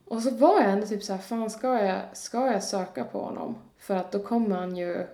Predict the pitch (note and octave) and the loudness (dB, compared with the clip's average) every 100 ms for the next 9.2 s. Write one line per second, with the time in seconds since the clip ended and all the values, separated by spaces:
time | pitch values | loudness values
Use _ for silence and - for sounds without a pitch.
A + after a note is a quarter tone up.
0 | - - - - F#3+ F#3+ G3 G3 F#3+ F#3+ | -16 -16 -8 0 2 2 -2 0 0 0
1 | G3+ G3+ G3 G#3+ G3 F#3 F#3 - _ G3+ | 4 4 4 4 4 4 -2 -8 _ -2
2 | G3 G3 G3 F#3+ A3 B3 G3 F#3 F#3 G#3+ | 4 4 4 4 4 4 4 2 2 0
3 | G#3+ - - - - A3 - G3 G3+ F#3+ | 0 -2 -6 -8 -12 -14 -6 -2 -2 -4
4 | - - _ - G3 G3+ G3 F#3+ G3 G3 | -12 -20 _ -4 2 4 4 2 2 2
5 | G3 - - F#3 F3+ G#3 G#3 - _ _ | 0 -4 -4 -2 -2 -8 -10 -20 _ _
6 | F#3+ F3+ F3+ F3+ F3+ F#3 F3+ F3+ - F3+ | -6 -4 -2 -2 0 -2 -4 -6 -4 -6
7 | F3 F3 F3 F3 F#3+ F#3+ - F3 F#3 F3+ | -6 -2 -2 -2 -8 -8 -8 -6 -2 -2
8 | F3+ - F#3+ - F#3+ F#3 F3+ F#3+ F#3 F#3 | -2 -8 -8 -8 -8 -10 -8 -10 -6 -6
9 | - | -6